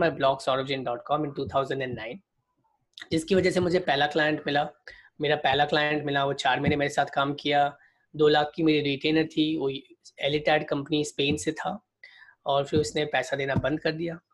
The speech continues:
फिर उसने जब पैसा देना बंद किया क्योंकि उसके कुछ प्रॉब्लम्स थे, तो I had the choice to quit and join my dad's business, but rather I had forty thousand rupees in my account। So I invested that in Facebook advertisements, did my first workshop in Mumbai,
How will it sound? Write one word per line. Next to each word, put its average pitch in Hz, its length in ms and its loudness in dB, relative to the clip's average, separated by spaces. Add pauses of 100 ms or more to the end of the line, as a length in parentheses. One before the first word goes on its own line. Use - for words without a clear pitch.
(340)
फिर 175 100 2
उसने 185 200 2
जब 196 160 0
पैसा 156 240 2
देना 170 200 2
बंद 160 280 2
किया 156 240 4 (320)
क्योंकि 151 300 0
उसके 147 240 -2
कुछ 127 180 -6
प्रॉब्लम्स 143 480 -2
थे, 170 60 -4 (520)
तो 143 340 -2 (280)
I 143 100 2
had 156 340 0
the 160 160 -6
choice 151 240 2
to - 100 -6 (160)
quit 196 240 -2 (260)
and 139 200 -6 (120)
join 151 260 2
my 156 100 4
dad's 147 240 0
business, 143 360 -4
but 147 120 0
rather 143 300 2
I 151 80 4
had 151 200 -4
forty 143 260 -2
thousand 143 260 -2
rupees 139 280 -4
in 139 80 -4
my 131 160 -4
account। 127 280 -6 (400)
So - 120 0
I 151 40 4
invested 156 540 2
that 175 160 0
in 175 120 -2
Facebook 156 360 -4
advertisements, 147 640 -2
did 143 160 -2
my 151 160 2
first 147 240 -2
workshop 143 400 0
in 135 100 -4
Mumbai, 123 360 -6